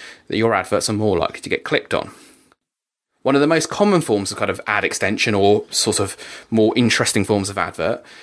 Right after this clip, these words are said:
is product listing adverts. Now, they are also on a C P C basis for online merchants or e-commerce companies that are purchased through AdWords. They aren't triggered by keywords like the other types of adverts we've talked about,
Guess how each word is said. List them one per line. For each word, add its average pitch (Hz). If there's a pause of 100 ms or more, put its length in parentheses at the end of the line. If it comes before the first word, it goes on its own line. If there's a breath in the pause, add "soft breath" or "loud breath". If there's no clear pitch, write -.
is -
product -
listing 156
adverts. - (200)
Now, 107
they 117
are 156
also 165
on 104
a 113
C 87
P 107
C 98
basis 87 (260 loud breath)
for -
online 107
merchants 165
or 107
e-commerce 160
companies 147 (220 loud breath)
that -
are -
purchased -
through 110
AdWords. 87 (300 loud breath)
They 104
aren't 110
triggered 101
by 87
keywords 151
like -
the 107
other 95
types -
of -
adverts 82
we've 104
talked -
about, 120